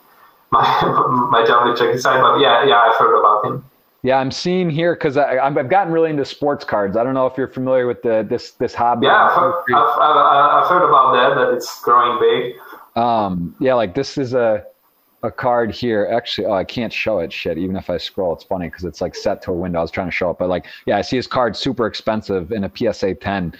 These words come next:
Speaker 2: like, ten
Speaker 1: Wow.
Speaker 2: grand for this one, which is, like, super high for a sports, for a soccer card, especially for, like, a rookie, uh, you know, not like a Pele or Maradona. But, um,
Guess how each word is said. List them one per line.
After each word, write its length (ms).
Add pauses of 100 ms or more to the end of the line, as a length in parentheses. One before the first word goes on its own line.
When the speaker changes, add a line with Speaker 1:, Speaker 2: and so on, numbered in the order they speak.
(220)
Speaker 2:
like, 300
ten 180
Speaker 1:
Wow. 140
Speaker 2:
grand 400
for 80
this 220
one, 440
which 180
is, 140
like, 180
super 260
high 180
for 200
a 60
sports, 580
for 100
a 40
soccer 380
card, 320
especially 520
for, 220
like, 200
a 80
rookie, 440 (360)
uh, 160
you 120
know, 100
not 200
like 120
a 40
Pele 400
or 80
Maradona. 600
But, 120
um, 260